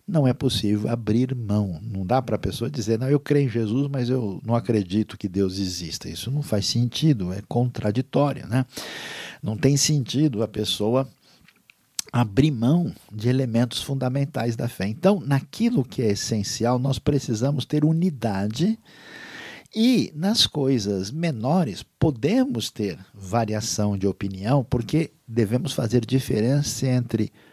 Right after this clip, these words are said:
unidade e uniformidade. Nós não fomos chamados a todo mundo usar a mesma camisa, da mesma cor, sorrir igual. Não somos um, um, um exército, né, de um país totalitário. Não.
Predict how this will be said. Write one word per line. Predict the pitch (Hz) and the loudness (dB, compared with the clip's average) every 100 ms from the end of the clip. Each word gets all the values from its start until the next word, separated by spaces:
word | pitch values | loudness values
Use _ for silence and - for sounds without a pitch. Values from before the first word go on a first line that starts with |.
| _ _ _ _ | _ _ _ _
unidade | 226 226 131 110 143 147 107 98 _ - | 4 6 4 2 2 2 0 -6 _ -4
e | 135 - | -2 0
uniformidade. | 170 175 170 156 - - - 151 147 113 107 87 87 67 - - - - - _ | 2 2 0 -2 -4 -12 -2 2 2 2 -4 -6 -10 -12 -18 -20 -20 -20 -20 _
Nós | 123 135 | 2 4
não | 139 175 | 4 2
fomos | - - - 196 220 220 - | -2 -6 0 2 2 -2 -4
chamados | - - - 175 147 120 123 120 170 147 117 | -6 -6 -2 -2 -2 -2 -2 -2 -4 -2 0
a | 117 131 - _ | 0 0 -4 _
todo | 165 175 156 | 2 4 2
mundo | 110 110 117 135 156 - - - - _ | 0 -2 0 2 0 -2 -20 -20 -20 _
usar | - 170 113 127 143 147 139 _ | 2 4 4 2 0 -4 -8 _
a | - | -4
mesma | 117 156 156 151 | 2 2 4 2
camisa, | 202 147 135 143 135 | 0 0 0 2 0
da | 117 | -2
mesma | 98 147 139 139 | 0 0 2 0
cor, | 135 143 131 131 131 | -2 -2 0 0 -4
sorrir | - - 120 95 131 139 | -8 -2 0 2 0 0
igual. | 101 113 139 143 | 2 2 2 0
Não | 127 | -4
somos | 127 170 175 160 | -2 0 2 2
um, | 147 104 - - - - 117 | 2 0 -6 -18 -20 -10 -4
um, | 110 117 127 | 0 2 2
um | |
exército, | 139 110 92 120 139 127 - 95 | 4 2 0 2 2 0 -4 -4
né, | 120 143 | 2 2
de | 101 117 | 2 0
um | 123 | 0
país | 117 107 117 - | 0 0 0 0
totalitário. | 135 - 123 143 - 117 117 92 127 | -4 -4 -4 -4 -2 0 0 -2 0
Não. | 139 147 | 4 4